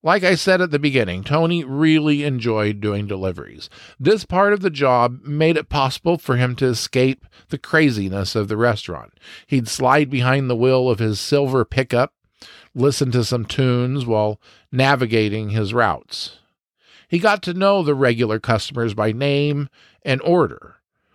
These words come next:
Often, he could match a name to an order before ever reading the name on the ticket. The frequent customers got where they knew their orders would be on time and oven hot if Tony was delivering.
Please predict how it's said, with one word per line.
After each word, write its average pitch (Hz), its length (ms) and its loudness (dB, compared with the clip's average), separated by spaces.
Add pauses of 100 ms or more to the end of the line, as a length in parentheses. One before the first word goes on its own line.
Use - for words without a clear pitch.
(280)
Often, 143 560 0
he 139 460 -6 (100)
could 147 180 -2
match 139 460 0
a 143 60 -2
name 123 480 -2
to 113 160 0
an 104 80 -4
order 117 420 2
before 151 480 0
ever 143 300 2
reading 113 480 0
the 98 100 -6
name 104 540 -2 (280)
on 101 200 -6
the 92 100 -6
ticket. - 460 -6 (1080)
The 127 120 0
frequent 190 560 0
customers 107 680 -2
got 117 280 0 (280)
where 156 200 2
they 165 180 2
knew 165 460 2
their 127 160 0
orders 139 560 2
would 110 160 -2
be 107 240 -2
on 131 240 0
time 107 500 -2 (400)
and 101 220 -6 (100)
oven 160 280 2
hot 127 400 0
if 104 260 -2
Tony 104 400 -6
was 95 160 -6
delivering. 95 640 -6